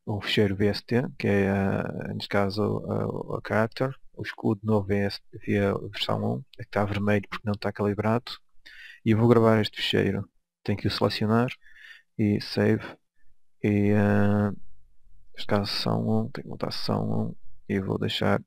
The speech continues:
escudo novo, versão um, e atenção, tem que ser com, ah, o formato V S T e não V S K que está por defeito, e save. O processo, ah, de calibração de objetos, que, que é exatamente igual ao, ao processo de,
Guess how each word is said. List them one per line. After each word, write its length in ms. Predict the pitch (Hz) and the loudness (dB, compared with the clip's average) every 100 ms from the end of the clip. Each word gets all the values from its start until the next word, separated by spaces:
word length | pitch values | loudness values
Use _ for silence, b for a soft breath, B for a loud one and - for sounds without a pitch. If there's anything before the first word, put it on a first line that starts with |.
| _ - | _ -14
escudo 360 | - 117 98 | 0 2 4
novo, 260 | 104 107 110 | 4 4 4
versão 420 | - 107 107 107 | -2 0 2 0
um, 60 | - - | -4 -8
e 280 | - 113 113 | 0 4 4
atenção, 500 | - 117 - 120 117 B B B B B | 4 0 0 2 2 B B B B B
tem 80 | - | -6
que 80 | - | 0
ser 120 | 120 | -2
com, 420 | - 117 110 113 | 2 4 4 4
ah, 400 | 110 110 110 107 104 104 107 - - - | 2 4 4 2 -2 -6 -10 -10 -12 -4
o 120 | 113 | -4
formato 420 | - 104 107 - | -2 0 0 2
V 120 | 107 | 2
S 180 | 107 - | 2 2
T 120 | - 101 | -4 -2
e 160 | 98 | 0
não 160 | 95 98 | 0 2
V 80 | 104 | 2
S 160 | 101 | 2
K 180 | - 95 | -2 -2
que 80 | 90 | -2
está 200 | - - | -4 -4
por 120 | - | -4
defeito, 540 | - - 98 - - - b b b b - - - - - - - - - - | -6 0 0 0 -8 -12 b b b b -14 -12 -10 -12 -14 -14 -16 -18 -16 -6
e 180 | 98 - | -6 -4
save. 320 | - 92 - - - - B B B B - | -4 -4 -6 -12 -20 -18 B B B B 0
O 60 | 131 | 2
processo, 480 | - - 131 - 120 | 2 2 2 2 4
ah, 280 | 110 110 - 110 110 113 | 4 4 0 -4 -4 -2
de 80 | |
calibração 440 | - 107 104 - 98 | 4 4 4 2 4
de 80 | 104 | 4
objetos, 440 | 95 95 - - - - - _ | 4 0 0 -10 -16 -20 -20 _
que, 220 | - 120 120 | -2 -2 2
que 140 | 110 | 2
é 20 | |
exatamente 420 | 101 101 104 - | 2 2 0 0
igual 520 | 101 101 95 95 95 - | 2 4 4 4 0 0
ao, 260 | 101 92 107 | 0 2 0
ao 60 | |
processo 520 | - - 107 95 - - | 0 0 2 2 -4 -4
de, 140 | 107 | 2